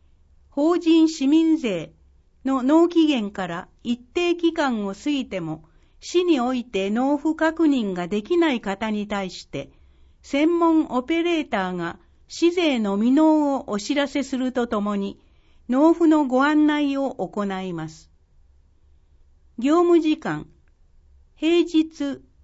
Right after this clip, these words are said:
月曜から金曜、九時から十七時三十分。第二、第三火曜、木曜、九時から二十時。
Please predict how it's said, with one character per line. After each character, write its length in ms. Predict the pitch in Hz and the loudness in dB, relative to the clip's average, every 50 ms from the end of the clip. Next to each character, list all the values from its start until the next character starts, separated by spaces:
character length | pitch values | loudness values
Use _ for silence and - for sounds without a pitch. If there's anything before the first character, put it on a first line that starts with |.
| _ - _ | _ -12 _
月 320 | - 262 269 269 - 330 | -4 -4 -4 0 2 2
曜 240 | 339 381 359 320 311 | 4 4 2 0 0
か 140 | - 247 226 | -2 -2 -2
ら 160 | 208 196 196 | -2 -4 -4
金 320 | - 254 269 277 277 285 | -2 -2 0 0 2 0
曜、 260 | 285 269 226 165 - - - _ _ _ _ _ _ _ _ _ _ _ _ _ _ _ _ | 0 0 -2 -4 -6 -8 -16 _ _ _ _ _ _ _ _ _ _ _ _ _ _ _ _
九 160 | - 349 359 | 0 0 0
時 180 | 349 330 254 - | 2 0 -4 -2
か 160 | 226 196 185 | -2 -2 0
ら 160 | 185 185 190 | 0 0 0
十 260 | 202 269 311 339 339 | 0 2 2 4 4
七 300 | 320 339 330 320 320 320 | 4 4 4 2 2 2
時 140 | 254 226 220 | 0 -2 -2
三 320 | - 262 262 277 294 302 | -2 -2 0 2 2 2
十 160 | 285 302 294 - | 0 -2 -4 -6
分。 420 | - _ _ - 165 147 139 - - _ _ _ _ _ _ _ _ _ _ _ _ _ _ _ _ _ _ _ _ _ _ _ _ _ _ _ _ | -10 _ _ -10 -8 -8 -8 -10 -16 _ _ _ _ _ _ _ _ _ _ _ _ _ _ _ _ _ _ _ _ _ _ _ _ _ _ _ _
第 360 | 214 277 302 339 339 302 277 | -4 -2 0 2 2 2 2
二、 340 | 247 240 269 277 254 - - - _ - | 2 0 0 0 -2 -4 -8 -14 _ -8
第 320 | 202 220 240 285 320 320 | -4 -2 2 2 2 2
三 480 | 320 - 330 294 294 285 262 - - - | 2 0 -2 -2 -2 -2 -4 -6 -10 -14
火 200 | - - 262 254 | -6 -2 0 0
曜、 300 | 269 294 - 254 226 190 170 | 2 2 2 2 0 0 0
木 340 | 175 190 190 - - 269 269 | -2 -4 -6 -4 -2 0 0
曜、 300 | 269 233 180 - - - _ _ _ _ _ _ _ _ _ _ _ _ _ _ _ _ _ _ | 0 0 -2 -4 -8 -14 _ _ _ _ _ _ _ _ _ _ _ _ _ _ _ _ _ _
九 160 | - - 349 | 0 2 2
時 180 | 349 349 294 262 | 4 4 0 0
か 140 | - 220 202 | 0 -2 0
ら 160 | 202 190 190 | 0 0 0
二 220 | 196 208 226 240 | 0 0 0 0
十 320 | 233 - 330 320 277 220 196 | 0 0 0 2 0 -2 -4
時。 260 | - 139 135 - | -8 -10 -12 -14